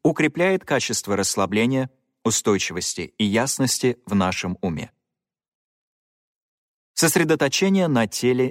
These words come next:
и дыхании. Как мы увидели в начале главы, тело — это обобщенный ярлык,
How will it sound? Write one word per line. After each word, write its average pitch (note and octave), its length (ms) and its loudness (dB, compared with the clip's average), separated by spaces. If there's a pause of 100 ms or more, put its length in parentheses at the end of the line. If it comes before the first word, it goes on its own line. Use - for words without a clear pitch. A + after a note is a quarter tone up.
(120)
и A#2+ 80 0
дыхании. D#2+ 580 -6 (1700)
Как - 200 2
мы E3 120 2
увидели D3 400 2
в A#2+ 80 0
начале A#2+ 480 2
главы, G#2+ 400 -2 (340)
тело — F3 440 0 (140)
это C#3+ 260 0
обобщенный C3 720 0
ярлык, G2+ 380 -2